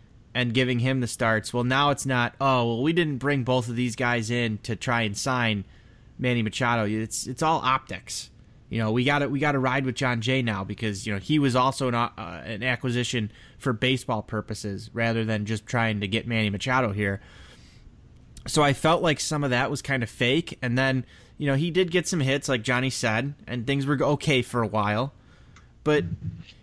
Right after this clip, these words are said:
at the same point in time, what purpose did this guy ever serve on this roster post All-Star break? He didn't, because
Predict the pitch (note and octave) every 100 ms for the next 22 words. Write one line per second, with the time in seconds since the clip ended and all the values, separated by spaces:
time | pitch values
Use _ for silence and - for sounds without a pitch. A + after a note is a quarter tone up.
0 | - - D#3+ E3+ G#3 G#3+ - G3+ C#3 D3
1 | E3+ E3 A#2+ - - C3 F3 A3+ - A3+
2 | B3 F#3+ - D3+ C#3+ E3 E3+ D#3 - -
3 | - A3+ A3 E3 - F3 E3 C#3+ B2+ A#2+
4 | B2 C3+ F3 - G#2 G2 F#2+ - - -
5 | - - G3 G3+ - G3+ C4+ - A2 G2+
6 | F2+ - - - - - - G3 F3+ G#3+
7 | B2 - - - D3 C#3 D#3+ B2+